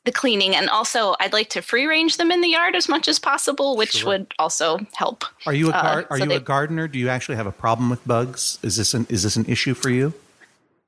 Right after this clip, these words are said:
Speaker 1: Um, we have ants that come into the house that drive me crazy. So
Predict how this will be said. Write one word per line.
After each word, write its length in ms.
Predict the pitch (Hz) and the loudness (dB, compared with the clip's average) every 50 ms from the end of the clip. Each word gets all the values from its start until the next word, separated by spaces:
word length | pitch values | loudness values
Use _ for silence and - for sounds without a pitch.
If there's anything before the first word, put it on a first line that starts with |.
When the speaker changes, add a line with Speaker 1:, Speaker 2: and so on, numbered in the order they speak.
| _ _ | _ _
Speaker 1:
Um, 300 | 359 415 403 427 440 392 - | 0 2 2 2 2 2 2
we 80 | 622 622 539 554 508 466 | 0 0 2 2 2 2
have 220 | 349 277 - - _ _ _ - - 202 | 0 -2 -6 -12 _ _ _ -4 0 0
ants 280 | 214 294 415 320 - - | 2 2 2 0 -2 -2
that 160 | 220 190 - | -4 -2 -2
come 160 | - 214 208 | -2 -2 0
into 160 | 180 196 190 | -2 0 0
the 80 | 175 190 | -2 0
house 260 | 190 190 180 208 - - | 0 0 0 -2 -2 -4
that 100 | 185 - | -6 -2
drive 280 | - 180 185 202 196 | 0 0 0 0 -2
me 160 | - 190 175 156 | -2 -4 -2 -2
crazy. 460 | - - 196 185 190 - 185 196 214 | 0 0 2 2 2 2 2 0 0
So 380 | 214 - 196 185 170 170 170 | 2 2 2 2 2 2 0